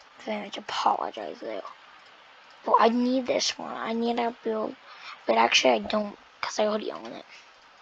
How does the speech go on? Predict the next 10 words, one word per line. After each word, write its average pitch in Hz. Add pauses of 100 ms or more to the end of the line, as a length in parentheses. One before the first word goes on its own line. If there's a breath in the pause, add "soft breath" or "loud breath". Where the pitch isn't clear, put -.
(460 loud breath)
I 214
wanna 240
take 254
off -
fifteen -
gems 127
right - (240)
off -
the -
sale. -